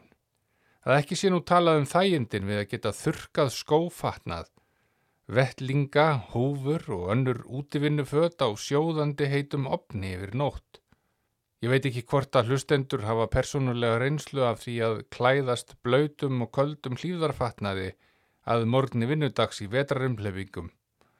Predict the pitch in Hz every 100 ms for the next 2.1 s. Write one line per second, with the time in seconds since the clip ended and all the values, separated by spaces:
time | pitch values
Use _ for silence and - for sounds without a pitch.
0 | _ _ _ _ - 117 165 175 175 175
1 | 170 170 175 160 139 160 139 147 - -
2 | 90